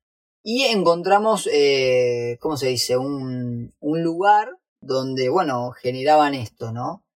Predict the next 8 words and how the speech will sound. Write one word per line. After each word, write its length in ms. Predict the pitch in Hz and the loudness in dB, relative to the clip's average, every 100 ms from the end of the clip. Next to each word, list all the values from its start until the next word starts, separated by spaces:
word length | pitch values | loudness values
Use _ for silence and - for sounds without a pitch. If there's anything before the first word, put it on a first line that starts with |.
| _ _ | _ _
En 200 | 135 143 | -6 -2
un 200 | 156 147 | -2 0
campo 480 | 156 156 156 156 131 | 0 0 2 0 2
por 340 | 127 120 113 _ _ _ _ | 0 -2 -6 _ _ _ _
Ecuador. 640 | 127 123 123 120 113 113 - | -10 -4 -2 0 -2 -8 -4
Cuando 300 | 165 180 190 | 0 2 2
llegamos, 840 | 185 214 254 294 254 262 370 - _ _ _ - | 2 2 4 2 2 0 -4 -12 _ _ _ -2
nada, 460 | 262 165 120 110 | 2 2 0 -6